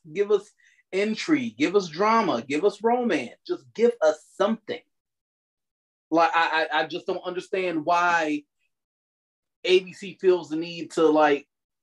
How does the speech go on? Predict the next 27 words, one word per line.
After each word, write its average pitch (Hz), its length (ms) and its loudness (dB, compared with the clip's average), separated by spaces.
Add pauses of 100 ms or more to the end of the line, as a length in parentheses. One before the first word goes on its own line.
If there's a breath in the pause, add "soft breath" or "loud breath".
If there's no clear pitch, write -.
(300)
give 175 240 4
them 151 160 -2
a 135 40 -4
note 131 300 -8
or - 160 -6
tell 190 240 0
them 165 160 -6
to 156 80 -2
pull 196 460 2
back. 113 340 0
Why? 175 520 0 (380)
Why? 151 440 -2 (960)
Just 185 340 -2
do 214 260 4
it. - 120 -2 (1800)
There, 165 300 2
I, 185 200 0
I 185 180 2
don't 220 240 -4
really 214 140 -10
think 214 200 -12
there's 190 220 0
anything 202 380 -10
you 185 140 -8
could 156 160 0
do 196 420 -4 (1300)
besides, 180 600 4